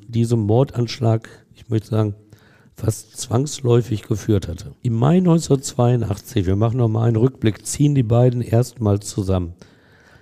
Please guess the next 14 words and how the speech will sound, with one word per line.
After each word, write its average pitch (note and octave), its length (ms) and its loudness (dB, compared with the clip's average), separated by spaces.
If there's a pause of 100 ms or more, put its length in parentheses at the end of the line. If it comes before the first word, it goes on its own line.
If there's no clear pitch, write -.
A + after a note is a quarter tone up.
(160)
Sie C#3 220 2
ist - 160 -2
achtzehn, A2+ 480 -2
er A#2+ 280 2
vierundzwanzig A2+ 880 -2
Jahre F#2+ 260 2
alt. F#2 260 0
Die G2 220 -2 (180)
Beziehung C3+ 680 -2
ist A2+ 120 -6
von A2+ 260 -2
Anfang D3 460 -2
an A#2+ 180 0
problembelastet. F#2+ 1000 -4